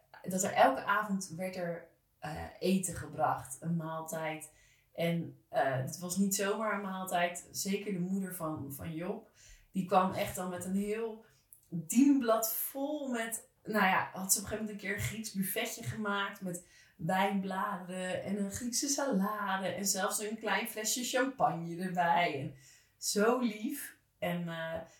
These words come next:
dus onze familie heeft in die week wel heel dichtbij gestaan. En dan kwamen ze gewoon even eten brengen, even kijken. En dan, nou, als het niet uitkwam of sowieso gewoon niet heel lang. Want dat was dan ook, ja, een kwartiertje was dan ook wel lang genoeg.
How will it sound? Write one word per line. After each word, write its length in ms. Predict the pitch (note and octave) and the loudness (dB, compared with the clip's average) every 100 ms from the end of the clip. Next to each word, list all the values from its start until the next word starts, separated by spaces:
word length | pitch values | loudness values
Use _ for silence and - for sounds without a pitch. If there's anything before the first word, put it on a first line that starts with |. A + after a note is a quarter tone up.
| _ | _
dus 240 | - F#3+ - | -2 0 0
onze 240 | G3 F#3+ | 0 -2
familie 500 | - G3 G3 A3 A3+ | -2 0 0 0 -2
heeft 240 | G#3+ G#3 G3 | -2 -2 -4
in 100 | G3 | -4
die 140 | G#3 | -2
week 200 | F#3+ F#3 | -2 -2
wel 120 | F3+ | -4
heel 140 | F#3 F#3 | -6 -6
dichtbij 460 | F#3+ - E3+ F3 | -8 -4 0 0
gestaan. 580 | F3 E3 E3 D#3 D#3 - - | 0 -2 -2 -2 -4 -10 -8
En 100 | E3 | -6
dan 80 | |
kwamen 260 | - F3 F3 | 2 4 4
ze 80 | - | 0
gewoon 160 | E3 | -2
even 280 | D#3 G#3 F#3 | -2 -2 -2
eten 340 | E3+ F#3 G3 E3+ | -2 -2 -2 -4
brengen, 500 | E3 E3 D#3+ D#3+ - | -4 -4 -6 -8 -4
even 340 | F3+ F#3 F3 | 0 0 0
kijken. 680 | - D#3+ D#3 D#3 D3+ D#3 D3+ - _ _ - | 0 2 2 0 -4 -6 -6 -12 _ _ -4
En 160 | F3 | 0
dan, 320 | E3+ D#3 D#3 - - - | 2 2 -2 -6 -20 0
nou, 260 | A#3 F3+ | 6 8
als 120 | C3+ | 6
het 100 | D#3+ | 2
niet 120 | E3+ D#3 | -2 -2
uitkwam 500 | D#3+ D#3+ E3+ D#3 D#3 | -2 -4 -6 -6 -6
of 160 | C#3+ | -6
sowieso 440 | - E3+ D#3 D#3 D3+ | -4 -2 -2 -2 -6
gewoon 200 | D#3 D#3 | -6 2
niet 180 | F#3+ F#3+ | 4 4
heel 180 | E3+ D3+ | 2 -4
lang. 480 | D3+ D3+ D3+ D3+ - _ _ | 0 0 0 -6 -14 _ _
Want 180 | - E3 | -4 -2
dat 140 | E3+ E3 | 0 -2
was 200 | E3+ - | -2 0
dan 180 | D#3+ | -2
ook, 220 | D#3+ D#3 - | -4 -6 0
ja, 240 | G3+ C#3+ | 2 2
een 60 | - | 0
kwartiertje 400 | E3 F3+ E3+ C3+ | -6 -6 -6 -4
was 120 | C3 D#3+ | -8 -6
dan 120 | D#3 | -8
ook 60 | |
wel 160 | D#3+ D#3 | -4 0
lang 280 | E3 E3 D#3+ | 0 -2 -6
genoeg. 480 | F3 F#3+ G3 - | 0 2 2 -2